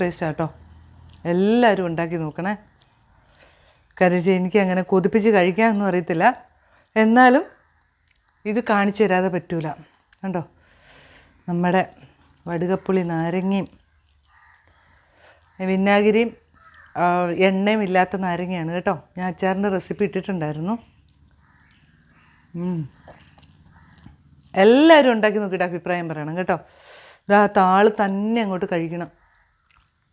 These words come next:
നല്ല ചൂടാ. ആ ചൂടിൻ്റെ കൂടെ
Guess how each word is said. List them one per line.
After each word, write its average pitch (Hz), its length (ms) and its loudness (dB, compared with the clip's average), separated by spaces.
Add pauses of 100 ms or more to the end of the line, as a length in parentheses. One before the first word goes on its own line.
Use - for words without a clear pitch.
(120)
നല്ല 185 220 0 (100)
ചൂടാ. 185 240 -2 (640)
ആ 175 40 -4 (140)
ചൂടിൻ്റെ 208 560 2
കൂടെ 226 140 4